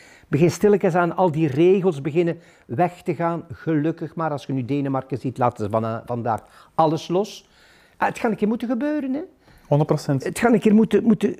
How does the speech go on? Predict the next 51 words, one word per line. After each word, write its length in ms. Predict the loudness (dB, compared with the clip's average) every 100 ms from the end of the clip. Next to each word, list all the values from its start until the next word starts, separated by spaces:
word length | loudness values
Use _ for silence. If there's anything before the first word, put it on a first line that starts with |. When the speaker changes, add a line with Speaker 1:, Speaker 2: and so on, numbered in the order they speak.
| -6
Speaker 1:
We 220 | 0 2
kunnen 240 | 4 2
toch 160 | 2 0
niet 180 | 0 0
blijven 600 | 2 4 4 0 0 -2
Speaker 2:
Nee, 100 | 2 4 6
Speaker 1:
met, 20 |
Speaker 2:
nee, 100 | 4 4
nee. 120 | 2 0
Speaker 1:
met, 220 | 0 0 2
met 180 | 0
die, 180 | 0 0 0
met 180 | 0
die 100 | 0
dingen 260 | 2 4 4
van: 180 | 2 0
"We 60 |
gaan 160 | 0 0
nu 100 | -2
sluiten." 460 | -4 -2 0 0 -4
Het, 120 | -10
het 160 | -12 -2
zal, 140 | -2
het 180 | -2 -4
zal 120 | -2
nog 160 | 0 0
een 220 | -4 -6
griep 280 | -4 -6 -6
worden 320 | -8 -6 -8
of, 180 | -10 -6
of, 120 | -8 -8 _ _ -6
of 140 | -4
een 100 | -2
verkoudheid 580 | -6 0 2 2 0 -2
worden. 400 | -2 -2 -2 -4
En, 140 | -4 -8 _ _ _
en 120 | 0
misschien 300 | 2 2 2
binnen 320 | 4 4 2 0
een, 60 | -2
een 120 | -2
paar 200 | 2 2
jaar 220 | 2 0
komt 240 | -2 -8 -4
er 80 | 0
wel 140 | 0
weer 200 | 0 -2
een, 120 | -4 -4
een 180 | -2
andere, 400 | 0 -2 0 0
eh, 320 | 0 0 0